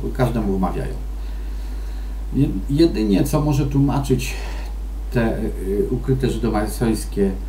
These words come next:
władze światowe, to to, że większość światowego żydostwa pochodzi jednak z Polski i podobnie jak tu wszędzie widzą takich dennych naiwniaków, y, którym wmówić można każdą dy-, dyrdymałę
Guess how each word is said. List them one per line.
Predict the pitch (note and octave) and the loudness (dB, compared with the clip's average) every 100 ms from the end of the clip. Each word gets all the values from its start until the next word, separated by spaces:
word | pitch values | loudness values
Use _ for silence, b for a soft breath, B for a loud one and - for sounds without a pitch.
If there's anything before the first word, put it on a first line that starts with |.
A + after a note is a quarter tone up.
| B B B B - | B B B B -6
władze | F#2+ G#2 G2 F#2+ | -4 0 2 0
światowe, | - F#2+ - D#2 F2 A#2 - - - - - - - | 0 -2 -2 -4 -2 -2 -2 -6 -6 -6 -6 -6 -4
to | - C3 | 0 0
to, | C3 | 2
że | A#2+ | 0
większość | A#2 C#3 C3 - G#2+ | 4 4 4 2 -4
światowego | - A#2+ A2+ A#2 A2+ G#2 | -2 -4 -2 0 0 0
żydostwa | A#2 A2+ A2+ - G#2+ | 0 -2 -2 -4 -4
pochodzi | A2 A2+ G#2 | -2 -2 0
jednak | G#2 G2 F#2+ | 0 0 0
z | - | 0
Polski | C#3 C3 - - - C3 - B B B B B - - | 0 0 0 -2 -2 -4 -6 B B B B B -6 -2
i | A#2 A#2 A2+ A2+ A2+ | 2 4 4 4 2
podobnie | B2 A#2 A#2+ | 0 0 2
jak | A#2 G2+ | 2 0
tu | C3 A#2 F#2+ G2 | 0 0 0 -2
wszędzie | - A#2 G#2+ | 0 0 2
widzą | G#2 G2+ G2 | 0 0 0
takich | F#2+ G2 F#2+ | -2 -4 0
dennych | G2+ F#2+ F#2+ F#2+ | 4 4 4 2
naiwniaków, | F#2+ F2+ F#2 D2+ - - - - - - - - - - - - - - B B B B B B B - | 2 2 0 -2 -4 -6 -6 -6 -6 -6 -6 -6 -6 -6 -6 -6 -6 -6 B B B B B B B -6
y, | - B2+ | -4 -2
którym | - C#3+ B2 A2 | 2 6 6 6
wmówić | A#2+ A2 G2+ | 4 2 0
można | A2+ G2+ G2 | -2 0 0
każdą | G2+ G2+ F#2+ | 2 2 2
dy-, | G2 F#2 - | 2 0 -2
dyrdymałę | G2+ G2 F#2+ F#2 F2 F#2 F2+ | 0 2 2 2 2 0 0